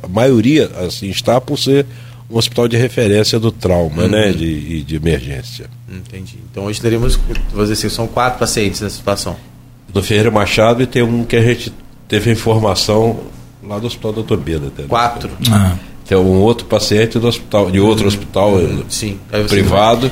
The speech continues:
Speaker 2: aí vocês também
Speaker 1: que
Speaker 2: fazem,
Speaker 1: também tá,
Speaker 2: aí
Speaker 1: tá
Speaker 2: vocês
Speaker 1: sendo
Speaker 2: também fazem esse acompanhamento, no caso?
Speaker 1: A gente faz o, o, orientação e encaminhamento. A, a, a
Speaker 2: Entendi.
Speaker 1: opo se, se,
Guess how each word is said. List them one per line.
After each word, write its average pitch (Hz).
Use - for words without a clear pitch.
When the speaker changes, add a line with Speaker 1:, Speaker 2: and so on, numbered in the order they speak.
Speaker 2:
aí 120
vocês 127
também 131
Speaker 1:
que 120
Speaker 2:
fazem, 113
Speaker 1:
também 107
tá, 117
Speaker 2:
aí 110
Speaker 1:
tá 123
Speaker 2:
vocês 110
Speaker 1:
sendo 120
Speaker 2:
também 131
fazem 135
esse 123
acompanhamento, 113
no 107
caso? 104
Speaker 1:
A 90
gente 104
faz 107
o, 117
o, 90
orientação 98
e 113
encaminhamento. 107
A, 82
a, 82
a 80
Speaker 2:
Entendi. 92
Speaker 1:
opo 123
se, 117
se, 87